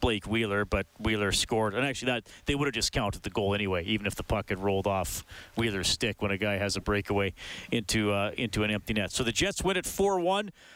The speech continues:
You can get us on the CertainTeed hotline. CertainTeed, professional-grade building materials, seven eight zero, four nine six, zero zero six three.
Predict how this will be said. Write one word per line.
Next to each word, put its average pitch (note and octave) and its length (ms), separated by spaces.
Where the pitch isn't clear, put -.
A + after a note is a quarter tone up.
You F#3 140
can G3+ 100
get F#3+ 220
us G3+ 240
on F#3 220
the E3 80
CertainTeed F#3+ 720
hotline. G3 580
CertainTeed, G3 760
professional-grade D#3 840
building E3+ 260
materials, F3 500
seven D3+ 300
eight C#3 140
zero, D3 200
four D3 220
nine C#3 160
six, - 260
zero C#3+ 220
zero C3 220
six - 260
three. F#3 240